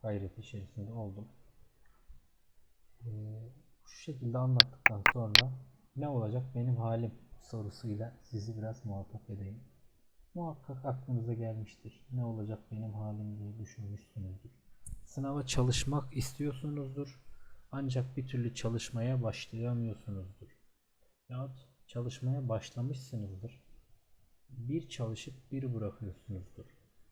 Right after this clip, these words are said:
Yani bir verim alamıyorsunuzdur. Ee,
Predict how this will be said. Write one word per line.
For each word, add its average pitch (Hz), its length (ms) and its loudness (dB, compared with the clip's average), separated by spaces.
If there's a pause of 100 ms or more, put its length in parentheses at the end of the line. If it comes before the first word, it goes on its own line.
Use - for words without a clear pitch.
(140)
Yani 113 220 -4
bir 113 180 -2
verim 120 480 2
alamıyorsunuzdur. 92 880 -6 (840)
Ee, 107 60 -12